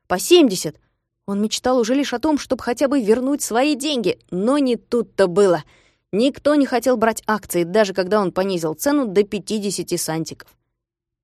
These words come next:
В этот день Скуперфильд решил не снижать больше цену и подождать до следующего дня.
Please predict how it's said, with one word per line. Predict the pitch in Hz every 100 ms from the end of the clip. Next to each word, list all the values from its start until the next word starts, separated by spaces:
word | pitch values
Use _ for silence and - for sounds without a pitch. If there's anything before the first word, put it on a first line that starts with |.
| _ _
В |
этот | 208 233 220
день | 196 247
Скуперфильд | - 196 202 196 226 214
решил | 190 180 233
не | 220
снижать | 220 240 226 247
больше | 175 165 -
цену | 165 175 165
и | -
подождать | 302 262 196 240
до | 185
следующего | - 170 165 - 165
дня. | 156 143